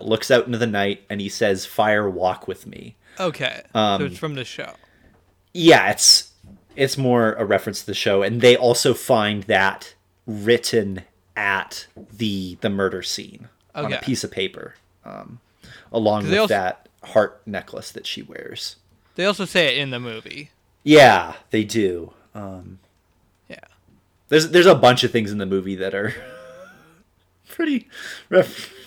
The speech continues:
Speaker 1: heavily referencing the show, which, like,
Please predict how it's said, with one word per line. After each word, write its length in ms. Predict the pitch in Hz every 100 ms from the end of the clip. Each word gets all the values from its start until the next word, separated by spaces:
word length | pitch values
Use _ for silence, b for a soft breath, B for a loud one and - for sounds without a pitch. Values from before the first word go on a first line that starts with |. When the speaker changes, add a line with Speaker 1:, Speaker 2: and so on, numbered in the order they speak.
| -
Speaker 1:
heavily 280 | 160 143 139
referencing 760 | 127 120 131 - 117 113 110 101
the 80 |
show, 320 | 101 - 113 98
which, 280 | 101 -
like, 260 | 120 104 -